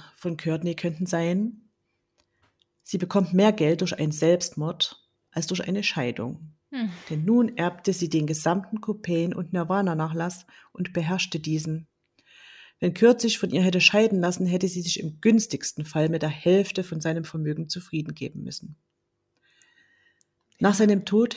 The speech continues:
Speaker 1: stiegen Kurts Plattenverkäufe an und hinterließen Courtney noch mehr Einkommen. Und schließlich erhoffte sie sich vielleicht, die öffentliche Aufmerksamkeit durch Kurts Tod würde ihr helfen,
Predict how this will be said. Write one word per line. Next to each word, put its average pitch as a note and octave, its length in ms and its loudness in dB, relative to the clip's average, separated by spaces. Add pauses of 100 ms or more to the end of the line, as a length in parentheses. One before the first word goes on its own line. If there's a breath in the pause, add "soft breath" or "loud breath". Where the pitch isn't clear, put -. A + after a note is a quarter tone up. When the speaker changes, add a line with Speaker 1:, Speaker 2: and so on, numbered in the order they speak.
Speaker 1:
stiegen G#3 760 0
Kurts F#3+ 320 0
Plattenverkäufe F3 920 -2
an F3+ 200 -2
und - 160 -10
hinterließen F3 480 -6
Courtney E3 440 -10
noch D#3+ 160 -12
mehr F3 320 -4
Einkommen. D3 640 -10 (880 soft breath)
Und E3+ 180 -4
schließlich A3+ 500 0
erhoffte F3+ 380 -2
sie F3 140 -6
sich F3+ 200 -4
vielleicht, E3 520 -4
die - 160 -12
öffentliche F3+ 520 -4
Aufmerksamkeit D#3 920 -6
durch D3+ 160 -8
Kurts F#3 340 -8
Tod F3+ 340 -6
würde D#3+ 140 -6
ihr B2+ 120 -2
helfen, D#3 520 -4